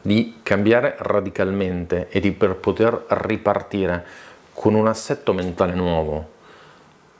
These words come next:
non è una cosa esclusiva della sleeve o del bypass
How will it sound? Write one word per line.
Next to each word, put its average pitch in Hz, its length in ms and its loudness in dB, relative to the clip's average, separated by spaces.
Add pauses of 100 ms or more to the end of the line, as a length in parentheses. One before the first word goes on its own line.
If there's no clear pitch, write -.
(340)
non 123 200 4
è 165 80 4
una 107 140 2
cosa 98 180 -2
esclusiva 90 880 0 (880)
della 85 200 2
sleeve 82 420 -4 (680)
o 92 180 4
del 87 160 2
bypass - 640 -2